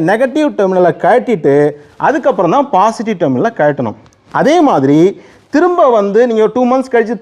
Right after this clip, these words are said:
திரும்ப மாட்டும் போது என்ன செய்யணும் அப்படின்னா, அப்படியே ரிவர்ஸ்ல மாட்டணும். ஃபஸ்ட்டு வந்து பாசிட்டிவை மாட்டிட்டு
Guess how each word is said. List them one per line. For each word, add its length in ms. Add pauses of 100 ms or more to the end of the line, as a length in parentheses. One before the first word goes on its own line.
திரும்ப 280 (120)
மாட்டும் 280
போது 200
என்ன 100 (100)
செய்யணும் 320
அப்படின்னா, 320 (120)
அப்படியே 260 (120)
ரிவர்ஸ்ல 400 (100)
மாட்டணும். 460 (1200)
ஃபஸ்ட்டு 340 (100)
வந்து 260 (380)
பாசிட்டிவை 540 (100)
மாட்டிட்டு 420